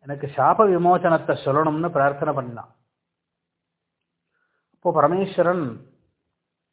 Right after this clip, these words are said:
"நீ ஒரு மானா பிறப்ப." மானனுடைய ஜீவிதம் எப்படின்னு கேட்டா, பயந்து பயந்தே வாழக்கூடிய ஒரு பிறவி மான். எப்ப யார் எங்க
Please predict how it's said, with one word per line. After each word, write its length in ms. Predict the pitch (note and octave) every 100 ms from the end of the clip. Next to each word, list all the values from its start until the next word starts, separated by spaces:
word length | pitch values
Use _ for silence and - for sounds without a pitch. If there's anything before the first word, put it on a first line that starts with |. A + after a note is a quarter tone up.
| _ _ _ _ _ _ _ _
"நீ 80 | D3+
ஒரு 220 | D#3+ D3+ C#3
மானா 360 | C3 D3+ F#3 F#3+
பிறப்ப." 320 | E3+ D3+ D#3 C3 C#3+ D#3 - - _ _ _ _ _ _ _ _ _ _ B2
மானனுடைய 720 | A#2+ C#3 F#3+ A3 G#3 F#3 F3 D#3
ஜீவிதம் 600 | C3 D#3+ F3+ F3+ - D#3+ C#3+
எப்படின்னு 360 | C3 D#3 F3
கேட்டா, 300 | D#3 D3 F3 D#3 D#3 D#3+ A2+
பயந்து 440 | C3+ F#3 G#3+ G3+
பயந்தே 500 | E3 E3 E3 D#3 D#3 F3
வாழக்கூடிய 640 | C3+ D3 D#3+ D3+ C#3 C#3 C#3+ G#2+ G2+ - _ _ _ _ _ _ _ _ _
ஒரு 140 | C#3+ C#3
பிறவி 340 | C#3+ C#3+ D3
மான். 320 | C#3 A#2 B2 - - _ _ _ _ _ _ _ _ _ -
எப்ப 340 | A#2 - E3
யார் 280 | D3 C3 D#3
எங்க 260 | D#3 C#3